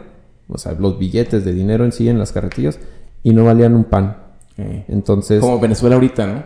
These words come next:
Speaker 1: Exacto, exacto. Entonces, y como en México, a lo mejor hace un par de años también,
Speaker 2: <laughs>
Speaker 1: nos encontrábamos en situaciones similares, en el que tú dices tú, "Bueno, pues le quitamos tres ceritos y luego vemos cómo,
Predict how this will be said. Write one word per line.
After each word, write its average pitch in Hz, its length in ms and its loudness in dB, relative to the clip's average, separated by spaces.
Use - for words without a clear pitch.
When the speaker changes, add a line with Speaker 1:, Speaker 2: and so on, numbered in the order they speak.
Speaker 1:
Exacto, - 400 -14
exacto. 104 640 0
Entonces, 104 680 0
y 104 220 2
como 117 160 4
en 110 100 6
México, 135 340 4
a - 20 6
lo 131 80 6
mejor 117 200 6
hace 156 120 2
un 151 60 2
par 151 160 4
de 143 100 6
años 156 260 4
también, 104 320 0
Speaker 2:
<laughs> - 240 0
Speaker 1:
nos 110 140 2
encontrábamos 117 440 4
en 120 100 2
situaciones 113 420 0
similares, 143 480 4
en 120 80 2
el 107 80 0
que 104 120 0
tú 113 100 0
dices 113 200 -2
tú, 135 80 0
"Bueno, 135 280 2
pues 107 160 -6
le 107 80 0
quitamos 135 380 0
tres 143 200 4
ceritos 156 440 2
y 131 40 2
luego 120 200 4
vemos 139 240 2
cómo, 135 760 0